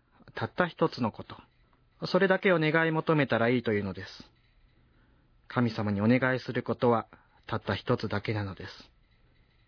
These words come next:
でも、よく考えてみますと、私たちには叶えてほしい願いや聞いてほしい願いが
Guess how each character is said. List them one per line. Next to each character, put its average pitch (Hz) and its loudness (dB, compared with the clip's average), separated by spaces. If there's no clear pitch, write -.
で 117 2
も、 110 4
よ 131 4
く - -18
考 147 2
え 143 -2
て 127 -8
み 117 2
ま 120 2
す - -10
と、 104 2
私 117 0
た 107 0
ち - -10
に 98 -4
は 117 0
叶 123 2
え 117 -2
て - -6
ほ 117 -4
し 147 -2
い - 4
願 120 4
い 104 -4
や 98 -8
聞 143 0
い 143 2
て 147 4
ほ 135 0
し - -2
い 143 4
願 117 4
い 101 -8
が 139 -2